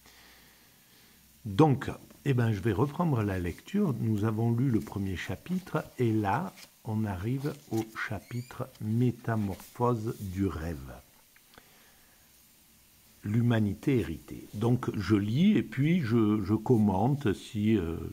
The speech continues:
si je pense que c'est intéressant de le faire. Alors, métamorphose du rêve. C'est selon une pensée toujours reprise que le rêve de l'humanité a connu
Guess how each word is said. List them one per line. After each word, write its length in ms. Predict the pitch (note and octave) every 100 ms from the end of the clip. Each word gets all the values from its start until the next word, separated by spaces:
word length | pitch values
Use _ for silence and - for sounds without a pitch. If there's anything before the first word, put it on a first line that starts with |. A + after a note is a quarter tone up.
| - A2 F#2
si 160 | - G2
je 80 | F#2
pense 360 | - G2+ G2+
que 120 | -
c'est 360 | F#2 - G2+ F2+
intéressant 580 | F2 E2+ G2 F2+ - G#2+
de 140 | G#2
le 80 | F2+
faire. 340 | E2+ - F2+ - _ _ _ _ _ - - _ - - -
Alors, 200 | A2 A2
métamorphose 960 | C#3 D3 F3+ C3 A#2 G#2 - D3+ D#3+ G#2
du 140 | F#2+
rêve. 340 | D#2+ C#2 C2 - _ _ _ _ - -
C'est 200 | - C3
selon 400 | - E3+ F3+ C#3
une 160 | A#2
pensée 460 | G#2 A#2 A2 - E3
toujours 420 | - D#3+ C3+ B2+
reprise 640 | A2 G#2 - A2 A2+ A#2 E3+ - -
que 140 | B2
le 100 | G#2+
rêve 360 | F#2 G2+ B2 A#2
de 100 | G#2+
l'humanité 840 | G#2 G2 G2+ F#2+ F2+ - G2+ A2+ - - - -
a 100 | -
connu 540 | G2+ - A#2 G#2+ A2